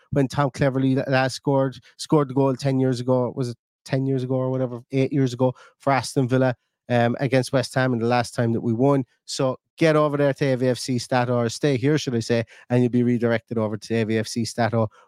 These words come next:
We will be back with a post-match podcast right on the final whistle. Um, so stay with us for that. Come join us. Hopefully we'll be talking about an Aston Villa win. And I feel, I've got a good feeling about this one.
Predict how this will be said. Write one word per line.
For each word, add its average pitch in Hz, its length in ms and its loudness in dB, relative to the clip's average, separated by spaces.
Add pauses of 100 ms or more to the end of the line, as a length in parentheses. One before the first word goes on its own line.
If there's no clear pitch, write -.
We 202 320 2
will 202 200 2
be 190 140 -2
back 175 320 0
with 175 140 2
a 156 40 0
post-match 160 560 0
podcast 147 440 0
right 139 360 2
on 160 120 0
the 147 80 -2
final 131 360 0
whistle. 117 380 -2 (420)
Um, 120 320 2
so 120 380 0 (320)
stay 143 300 2
with 147 160 2
us 139 120 0
for 135 180 -2
that. 127 300 0 (160)
Come 139 220 0
join 127 300 2
us. 123 160 -2
Hopefully 131 340 -2
we'll 120 100 -2
be 117 60 -8
talking 120 320 -2
about 117 100 -2
an 117 60 -2
Aston 113 320 -4
Villa 113 200 0
win. 113 260 0 (260)
And 117 140 0
I 110 80 2
feel, 123 440 0
I've 104 120 -8
got 120 100 2
a 110 40 -4
good 127 220 2
feeling 127 260 2
about 113 220 0
this 113 220 -6
one. 117 160 -2